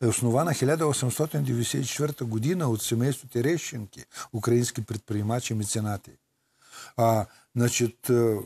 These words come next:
шестстотин деца всеки ден се лекуват там. Всеки ден. И, е,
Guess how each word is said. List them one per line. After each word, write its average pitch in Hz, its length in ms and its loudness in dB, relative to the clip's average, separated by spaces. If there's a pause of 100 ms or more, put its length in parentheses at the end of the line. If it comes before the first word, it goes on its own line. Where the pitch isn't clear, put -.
(180)
шестстотин 160 640 0
деца 123 280 2
всеки 156 380 0
ден 143 200 2
се 143 180 0
лекуват 127 480 -2
там. 110 240 -10 (600)
Всеки 139 400 2
ден. 113 160 -2 (920)
И, 127 140 6
е, 123 120 4